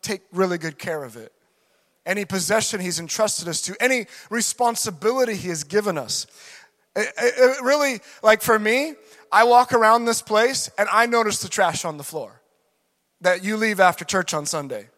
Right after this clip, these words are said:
And half the time I pick it up. A lot of the time I pick it up.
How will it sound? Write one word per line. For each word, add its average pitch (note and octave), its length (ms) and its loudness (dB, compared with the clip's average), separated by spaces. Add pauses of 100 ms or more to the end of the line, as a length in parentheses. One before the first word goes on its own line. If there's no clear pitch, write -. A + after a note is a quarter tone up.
(600)
And F3 180 0
half G#3 220 6
the G#3+ 60 0
time F#3+ 380 2 (440)
I E3+ 80 4
pick G3 240 0
it F#3 80 4
up. - 380 2 (1700)
A - 40 -14
lot A3+ 160 8
of A#3+ 60 4
the G#3+ 60 0
time F#3 220 0
I E3 80 -2
pick E3+ 240 -2
it E3 80 0
up. C3 160 -6